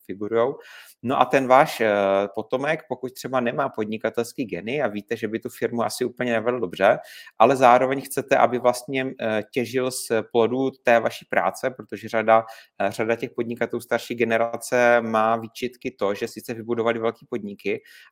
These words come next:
ale pracovali na tom šestnáct hodin denně a ty děti neviděli vyrůstat. A mají prostě výčitky svědomí, že nebyli u toho dětství a tak těm dětem chtějí dát aspoň jakoby ten majetek,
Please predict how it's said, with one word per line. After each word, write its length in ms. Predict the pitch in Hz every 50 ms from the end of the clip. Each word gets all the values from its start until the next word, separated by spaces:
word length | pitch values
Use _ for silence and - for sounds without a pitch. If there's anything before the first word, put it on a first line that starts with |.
| -
ale 200 | - 107 107 113
pracovali 420 | 110 113 113 - - - 120 120 120
na 100 | 117 113
tom 260 | - - 127 123 127 123 123 120 117 117 117 117 113 113 110
šestnáct 420 | - - 117 - - 113 117 113
hodin 220 | 113 113 127 127 113
denně 260 | 107 101 101 107 -
a 60 | 104
ty 140 | - - 120
děti 280 | 113 120 117 117 127
neviděli 380 | 117 120 113 113 113 123 123 117
vyrůstat. 500 | 113 113 104 104 104 - - - - - _ _ _ _ _ _ _ _
A 40 | -
mají 240 | 110 110 113 131 139
prostě 320 | 135 - - - - -
výčitky 400 | 117 120 120 - 131 - - -
svědomí, 480 | - - - 101 98 104 110 117 127 123
že 100 | 117 123
nebyli 480 | 120 117 117 117 123 120 120 123 127 -
u 100 | - 104
toho 160 | - 139 139
dětství 560 | 117 101 - - - - - 95 104 127 - - - - - -
a 60 | -
tak 180 | - 123 - -
těm 140 | 127 127
dětem 240 | 117 120 - 131 131
chtějí 280 | 123 - - - 131 127
dát 160 | 120 117 117 -
aspoň 320 | 117 - - - 131 123 120
jakoby 320 | 117 117 - 123 117 120
ten 220 | 120 - 127 120
majetek, 380 | 113 104 104 104 107 - 123 -